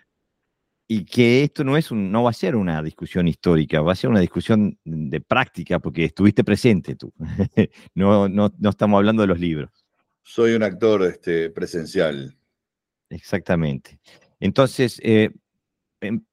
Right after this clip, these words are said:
Speaker 1: Sensei, empezá por contarme un poquito qué es lo que, qué es lo que te inquieta de este mensaje de, de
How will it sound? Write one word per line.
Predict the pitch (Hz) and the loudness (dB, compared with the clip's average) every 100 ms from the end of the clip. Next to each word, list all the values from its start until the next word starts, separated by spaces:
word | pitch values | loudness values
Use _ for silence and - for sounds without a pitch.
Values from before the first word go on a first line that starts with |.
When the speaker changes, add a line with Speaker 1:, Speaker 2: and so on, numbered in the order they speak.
| _ | _
Speaker 1:
Sensei, | - 120 170 143 | -2 2 4 4
empezá | 117 135 185 | 2 0 0
por | 196 156 | 0 0
contarme | 117 107 123 | 0 0 0
un | 110 | 0
poquito | 87 107 104 113 98 _ _ _ _ _ _ _ _ _ _ _ _ _ _ _ _ _ _ | 0 -2 2 0 0 _ _ _ _ _ _ _ _ _ _ _ _ _ _ _ _ _ _
qué | - 131 | 4 4
es | 123 | 4
lo | 120 | -2
que, | - 98 92 _ _ _ _ _ _ - _ _ | 0 -2 -2 _ _ _ _ _ _ -20 _ _
qué | - - | -20 -2
es | 135 | 0
lo | 131 | 2
que | |
te | 127 | 2
inquieta | 101 82 117 127 160 151 131 - | 0 2 2 2 2 0 -2 -14
de | - | -10
este | 101 104 | -8 -6
mensaje | 90 78 110 98 110 | -8 -4 -4 -2 0
de, | 95 82 | 0 0
de | 76 76 76 | -2 -6 -10